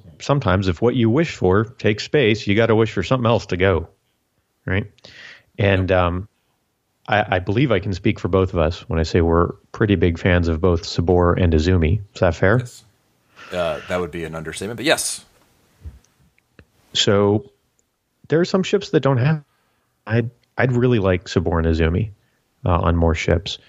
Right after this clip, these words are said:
Speaker 1: And, you know, for me, having Johnny Rockets does not add any value to those ships. Now, I had,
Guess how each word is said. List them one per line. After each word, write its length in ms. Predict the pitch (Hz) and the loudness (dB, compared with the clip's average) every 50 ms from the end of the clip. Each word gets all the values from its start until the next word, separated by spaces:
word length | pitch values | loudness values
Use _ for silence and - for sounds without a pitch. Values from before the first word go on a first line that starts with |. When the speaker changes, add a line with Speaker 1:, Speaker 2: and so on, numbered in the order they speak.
| _ _ _ _ _ - | _ _ _ _ _ -6
Speaker 1:
And, 460 | - 123 98 98 95 92 92 92 87 | -2 0 2 2 2 2 2 2 2
you 80 | 90 104 | 2 2
know, 160 | 110 113 117 | 2 2 0
for 220 | 117 117 - 104 98 | 0 0 0 0 2
me, 380 | 110 151 147 101 90 85 80 - _ _ _ _ _ _ _ _ _ _ _ _ _ _ _ _ _ _ _ _ _ _ | 2 2 2 2 0 -2 -4 -8 _ _ _ _ _ _ _ _ _ _ _ _ _ _ _ _ _ _ _ _ _ _
having 280 | - 127 127 131 135 117 | -2 0 0 2 2 2
Johnny 260 | 120 127 127 127 120 | 2 2 2 2 2
Rockets 580 | 117 120 127 127 - 156 147 - - - - _ _ _ _ _ _ _ _ _ | 2 2 2 0 0 -2 -4 -4 -6 -16 -18 _ _ _ _ _ _ _ _ _
does 180 | - 90 85 85 | -6 -6 -4 -2
not 280 | 87 87 90 92 92 | 0 2 2 4 4
add 180 | 87 82 78 78 | 2 2 2 2
any 220 | 85 82 82 82 | 0 0 0 0
value 380 | 80 80 82 80 80 78 78 76 | 0 2 2 2 2 2 2 2
to 80 | 78 80 | 2 2
those 200 | 78 76 76 78 | 2 0 0 -2
ships. 420 | - - 87 85 - - - - _ _ _ _ _ _ _ _ _ _ _ _ _ _ _ _ _ _ - - | -2 -2 -4 -4 -4 -8 -16 -16 _ _ _ _ _ _ _ _ _ _ _ _ _ _ _ _ _ _ -2 0
Now, 120 | - 95 | 2 2
I 100 | 110 110 | 2 2
had, 220 | 110 117 110 - | 2 0 0 -2